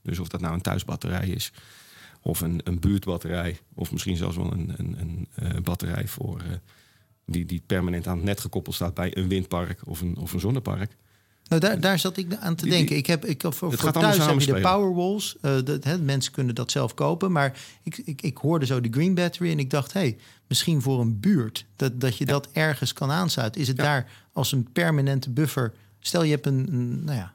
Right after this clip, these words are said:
Speaker 2: wat actievere buurt, dat je dat
Speaker 1: Mhm.
Speaker 2: daar kan neerzetten?
Speaker 1: Ja, dat kan. Ja.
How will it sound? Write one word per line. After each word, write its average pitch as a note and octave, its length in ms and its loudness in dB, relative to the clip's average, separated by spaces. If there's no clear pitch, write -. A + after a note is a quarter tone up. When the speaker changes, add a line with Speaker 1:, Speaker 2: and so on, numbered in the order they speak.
Speaker 2:
wat A2+ 280 -6
actievere B2 440 2
buurt, C3+ 240 2
dat A#2+ 100 0
je C3 60 0
dat B2 120 2
Speaker 1:
Mhm. B2+ 80 6
Speaker 2:
daar C3 160 6
kan B2+ 180 2
neerzetten? E3+ 560 2
Speaker 1:
Ja, D3+ 140 0
dat D3 120 0
kan. F3+ 200 -2
Ja. D#3+ 160 -2